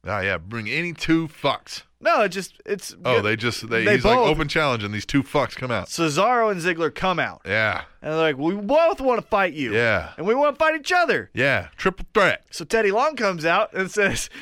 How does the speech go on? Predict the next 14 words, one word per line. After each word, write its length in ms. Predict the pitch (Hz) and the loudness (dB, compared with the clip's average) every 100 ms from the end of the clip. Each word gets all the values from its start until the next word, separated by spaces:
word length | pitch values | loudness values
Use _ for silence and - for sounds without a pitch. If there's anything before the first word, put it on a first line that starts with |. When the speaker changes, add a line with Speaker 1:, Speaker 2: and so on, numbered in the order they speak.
| - 226 | -18 -10
Speaker 2:
"It's 300 | - 311 - | 0 2 2
a 60 | 202 | -4
triple 840 | - - 120 156 220 254 285 415 381 | -4 -6 0 4 6 4 4 0 2
Speaker 1:
It's 60 | |
Speaker 2:
threat." 300 | 415 415 349 | 4 4 6
Speaker 1:
a 20 | |
triple 340 | 226 247 247 277 | 4 4 2 -2
threat, 260 | - 277 | 0 2
and 80 | 220 | 2
he 60 | 160 | 0
dances. 600 | - 160 147 151 143 160 | -2 -2 -2 -6 -10 0
Speaker 2:
Yeah, 160 | 233 | 2
because 320 | 196 196 220 208 | 2 2 2 2
he, 160 | 226 | 0